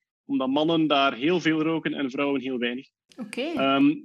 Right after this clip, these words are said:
Speaker 1: maar ze hebben dat dan uitgemiddeld, omdat ja, een, een goede statisticus die kan dan kijken, oké, ik neem enkel niet-rokende mannen en niet-rokende vrouwen, wat gebeurt er dan? En wat bleek, dat maakte weinig verschil. Dus het is echt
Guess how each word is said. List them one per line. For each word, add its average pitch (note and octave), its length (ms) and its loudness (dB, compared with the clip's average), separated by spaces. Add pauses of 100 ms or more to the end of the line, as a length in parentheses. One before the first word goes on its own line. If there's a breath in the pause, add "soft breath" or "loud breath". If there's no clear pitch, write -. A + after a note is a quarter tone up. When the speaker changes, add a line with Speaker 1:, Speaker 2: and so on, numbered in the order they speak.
(320)
Speaker 1:
maar D#3+ 220 0
ze - 60 -4
hebben E3+ 180 2
dat E3+ 100 2
dan D#3 140 4
uitgemiddeld, A3 600 0
omdat E3 180 0
ja, F3 320 2
een, E3+ 340 -2
een D#3+ 60 2
goede F#3 200 2
statisticus F#3 640 -2
die F3+ 140 0
kan E3 200 0
dan C#3+ 160 0
kijken, F3 440 0
oké, E3 220 -2
ik E3+ 320 2
neem D3 200 0
enkel D#3+ 300 -2
niet-rokende E3+ 600 0
mannen E3 380 -2
en C#3+ 160 -2
niet-rokende F3 500 -2
vrouwen, E3 280 -2
wat D#3+ 100 -2
gebeurt C3+ 300 -4
er A#2+ 80 -8
dan? D#3+ 220 -4
En D3+ 100 -4
wat C#3+ 140 -2
bleek, D3 300 0
dat D#3 120 -6
maakte D3+ 320 -6
weinig C3 260 -8
verschil. - 380 -10
Dus B2 100 -12
het - 100 -16
is C3 100 -12
echt - 460 -12